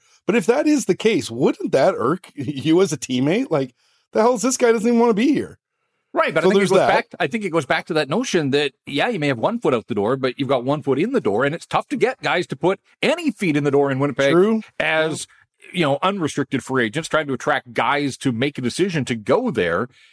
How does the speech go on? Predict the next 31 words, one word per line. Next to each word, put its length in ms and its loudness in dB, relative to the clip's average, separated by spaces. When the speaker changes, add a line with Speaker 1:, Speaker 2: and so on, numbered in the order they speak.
Speaker 2:
And 280 -2
so 560 2
they 300 -4
have 220 -2
to 100 -2
do 140 0
what 120 2
they 80 -2
can 420 0
with 160 0
the 60 -2
guys 260 -2
that 80 -8
they 140 0
do 180 0
have 180 0
under 140 -2
contract. 540 -2
And 140 -2
sure, 300 0
uh, 140 0
that 160 -2
would 80 -4
be 100 0
a 40 0
distraction. 600 0
And 140 -4
if 80 -14
you're 100 -4
a 60 -8
teammate, 480 2